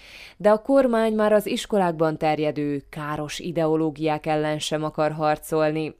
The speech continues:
A vicces az egészben, hogy ezt az egyik legvérmesebb ideológiaharcos, Tomás Taraba javaslatára vették ki a programból,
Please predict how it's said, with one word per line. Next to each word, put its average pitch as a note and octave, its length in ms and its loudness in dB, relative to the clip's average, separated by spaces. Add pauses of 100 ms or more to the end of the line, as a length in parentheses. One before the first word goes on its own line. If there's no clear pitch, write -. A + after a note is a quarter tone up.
(380)
A E3 160 0
vicces G#3+ 420 0
az F3+ 140 -6
egészben, E3 760 -4
hogy C#3 160 -10
ezt D3 240 -6
az - 180 -6
egyik B3 300 -2
legvérmesebb E3+ 920 0
ideológiaharcos, D3+ 1500 -2
Tomás A#3 500 -2
Taraba D3 400 -2
javaslatára D3 760 -4
vették D3+ 380 -2
ki D#3 140 -4
a D3+ 60 -2
programból, D3+ 800 -2